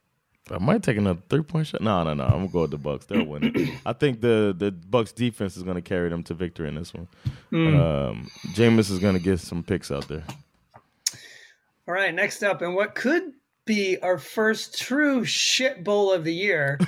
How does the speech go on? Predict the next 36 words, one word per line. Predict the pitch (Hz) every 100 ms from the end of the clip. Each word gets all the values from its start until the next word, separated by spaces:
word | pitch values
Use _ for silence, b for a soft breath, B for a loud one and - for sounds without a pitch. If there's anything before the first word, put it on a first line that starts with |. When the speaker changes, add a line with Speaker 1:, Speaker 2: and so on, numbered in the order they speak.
| 226 220 269 - -
Speaker 1:
<laughs> | - - - - - - 165
Speaker 2:
we've | 180 196
got | 190 190 170 -
the | 175 180
Carolina | 151 214 214 208 160
Speaker 1:
Oh, |
we | 170
had | 233 214 240
Speaker 2:
Panthers | 214 185
Speaker 1:
some, | 180
we |
Speaker 2:
playing | 208
Speaker 1:
had | 220 233
some | 170
shit | 151 - 143
bowls | 123 113
last | 110 101
week. | 98 98 87 -
We | -
Speaker 2:
Yeah, | 226 233
Speaker 1:
just | 233
Speaker 2:
but |
Speaker 1:
didn't | 240
Speaker 2:
it's |
Speaker 1:
call | 139
Speaker 2:
hard | 131 294
Speaker 1:
it. | 240
Speaker 2:
to |
call | - 254 262 240
'em | 196
in | 185
week | 180 170
one. | 165 170 156 143
Speaker 1:
Yeah, | 113 117 104
that's | 104
true. | - 82